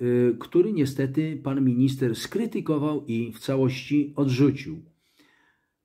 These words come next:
W jego dokumencie jest, y, wiele rzeczy, które są kontrowersyjne. Mało tego, dokument jest niepełny,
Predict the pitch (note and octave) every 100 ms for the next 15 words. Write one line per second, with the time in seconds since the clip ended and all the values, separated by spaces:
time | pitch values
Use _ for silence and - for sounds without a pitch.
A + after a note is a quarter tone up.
0 | _ G#2 G#2+ F3+ A#3+ G#3 F#3+ D#3 D3 E3+
1 | E3+ E3+ D#3+ C3+ B2 - - B2+ B2 B2
2 | - A2 A2 D#3+ G#3+ D3+ D3 D3+ - C#3+
3 | B2+ C3 - _ _ _ - _ D3 C3+
4 | B2+ B2+ B2+ A#2+ - - - C#3+ D3 D3
5 | C3 - - B2+ - _ E3 F3+ G#3+ E3
6 | E3 C3+ - F#2 D#2+ E2 C#3 B3+ C4 _
7 | _ A2+ F#3 G#3+ D3 A#2 A2+ G#2+ - _
8 | _ _ _ - D3 G#3+ A3+ G#3+ G3+ F3
9 | F#3+ F#3+ E3 E3 C#3+ B2 A2 G#2 A#2+